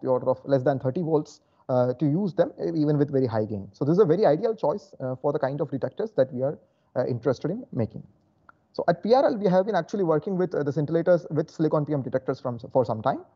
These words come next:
So, uh, for a Compton polarimeter that we had developed, a prototype Compton polarimeter, uh, we had actually used, uh, scintillators, long scintillator detectors read out by silicon P Ms as the absorber, uh, in such configurations. Now, the same, uh, scintillator detector,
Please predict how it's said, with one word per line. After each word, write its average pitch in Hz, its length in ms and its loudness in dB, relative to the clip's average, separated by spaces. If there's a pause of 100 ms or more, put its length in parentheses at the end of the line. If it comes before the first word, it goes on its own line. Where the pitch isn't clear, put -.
(280)
So, 135 240 2
uh, 127 380 2
for 151 200 4
a 139 40 2
Compton 170 380 -4
polarimeter 175 500 -2
that 143 140 -4
we 147 100 -2
had 135 140 2
developed, 127 340 -4
a 131 80 -2
prototype 131 400 -2
Compton 123 240 -6
polarimeter, 170 640 -2
uh, 131 240 2
we 147 80 -2
had 156 140 2
actually 160 300 0
used, 151 420 -4 (320)
uh, 127 200 6
scintillators, 175 680 0
long 156 280 2
scintillator 160 440 -4
detectors 156 540 -4
read 147 100 4
out 156 180 2
by 143 120 4
silicon 147 360 -4
P 135 140 -6
Ms 135 160 -6
as 123 220 0
the 127 100 0
absorber, 117 540 -2
uh, 113 360 -2 (340)
in 123 200 -2
such - 200 -2
configurations. - 760 -6 (400)
Now, 127 80 0
the 117 100 -4
same, 202 380 4
uh, 160 60 4
scintillator 190 520 2
detector, 214 400 -4